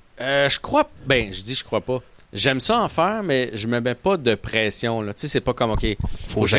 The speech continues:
Speaker 2: que j'aie
Speaker 1: une
Speaker 2: une
Speaker 1: idée
Speaker 2: idée,
Speaker 1: pour l'année
Speaker 2: ouais.
Speaker 1: prochaine. » Euh, comme je t'ai dit, dans le fond, j'en ai fait un qui ont
Speaker 2: Qui a été
Speaker 1: donné des
Speaker 2: décliné sur
Speaker 1: dérivés.
Speaker 2: Playboy, c'est ça.
Speaker 1: L'autre, les drames et enquêtes, c'est un, c'est un concept qui existait déjà, que Gladius m'a confié.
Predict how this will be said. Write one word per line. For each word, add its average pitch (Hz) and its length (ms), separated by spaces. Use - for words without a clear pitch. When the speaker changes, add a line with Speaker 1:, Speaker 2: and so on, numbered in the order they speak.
Speaker 2:
que - 20
j'aie 135 80
Speaker 1:
une 127 80
Speaker 2:
une 127 40
Speaker 1:
idée 123 180
Speaker 2:
idée, 147 100
Speaker 1:
pour 131 80
l'année 117 160
Speaker 2:
ouais. 117 40
Speaker 1:
prochaine. » 107 480
Euh, 90 220
comme 151 160
je - 40
t'ai 143 140
dit, 135 80
dans 190 120
le 113 40
fond, 185 140
j'en 135 160
ai 117 60
fait 117 180
un 165 300
qui - 100
ont 113 60
Speaker 2:
Qui 113 40
a - 40
été 120 80
Speaker 1:
donné 143 220
des 139 100
Speaker 2:
décliné 123 240
sur 131 80
Speaker 1:
dérivés. 127 180
Speaker 2:
Playboy, 143 400
c'est - 80
ça. - 60
Speaker 1:
L'autre, 147 380
les 120 80
drames 120 200
et 127 80
enquêtes, 139 320
c'est - 120
un, 98 260
c'est - 100
un 98 80
concept 104 440
qui - 40
existait 92 440
déjà, 104 340
que 120 100
Gladius 98 480
m'a 110 120
confié. 117 540